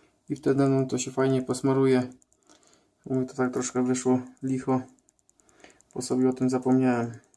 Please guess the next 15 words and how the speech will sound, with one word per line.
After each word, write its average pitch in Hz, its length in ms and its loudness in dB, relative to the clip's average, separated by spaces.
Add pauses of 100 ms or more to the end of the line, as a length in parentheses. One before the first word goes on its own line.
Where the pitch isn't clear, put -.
(580)
Na 135 160 -4
to 131 120 -4
położymy 131 520 -2 (1400)
troszkę 139 280 -10
pomidorków. 139 760 0 (420)
Można 131 260 -4
pokroić 131 420 -2
plasterki, 131 560 -6
jak 123 240 -4
tam 127 200 -4
kto 123 120 -4
lubi. 127 420 -2 (1120)
I - 60 -10
to - 140 -10
wszystko - 440 -12